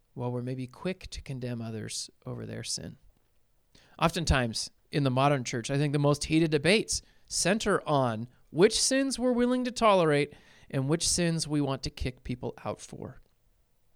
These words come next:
And I love the language there from the beginning of Judges chapter two of snares, because we talk about sin, we talk about sinful attitudes, sinful appetites, a-, and they're all snares,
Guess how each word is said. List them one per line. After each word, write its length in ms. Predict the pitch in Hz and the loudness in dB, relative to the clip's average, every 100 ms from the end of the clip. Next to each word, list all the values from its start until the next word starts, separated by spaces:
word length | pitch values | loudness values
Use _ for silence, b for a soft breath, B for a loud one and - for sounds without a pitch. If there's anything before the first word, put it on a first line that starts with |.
| _ _ _ _ - | _ _ _ _ 0
And 120 | 156 | 4
I 40 | 160 | 6
love 200 | 196 175 | 6 6
the 60 | |
language 400 | 151 165 156 127 | 4 6 4 2
there 360 | 131 135 127 - - | 4 4 4 0 -6
from 120 | 143 | -4
the 60 | 127 | 0
beginning 300 | 139 147 139 | 0 2 0
of 80 | |
Judges 300 | 127 143 131 | 0 0 0
chapter 300 | - 143 135 | -2 -2 -2
two 260 | 120 - 147 | -4 0 0
of 100 | 120 | 0
snares, 600 | - - 151 156 110 - | -2 0 0 0 -2 -6
because 340 | 151 143 160 - B B B - | -2 0 -2 -4 B B B 2
we 100 | 165 | 8
talk 300 | 214 262 208 | 8 8 6
about 280 | 151 123 | 4 2
sin, 360 | - 185 196 190 | 0 2 2 2
we 60 | 180 | 0
talk 200 | 180 170 | 0 0
about 200 | 147 - | -2 -2
sinful 340 | 156 135 117 | -6 -8 -8
attitudes, 560 | - 185 170 170 165 147 | -4 -4 -4 -2 -2 -2
sinful 420 | - 139 - 117 - | -4 -6 -8 -8 -2
appetites, 640 | 202 - 160 170 160 - - b b b b b | -2 -2 0 0 0 -4 -14 b b b b b
a-, 180 | 190 - | -4 0
and 140 | 226 | 4
they're 180 | 247 240 | 6 6
all 180 | 277 311 | 8 8
snares, 680 | - 233 285 339 - - | 6 4 2 2 -2 -6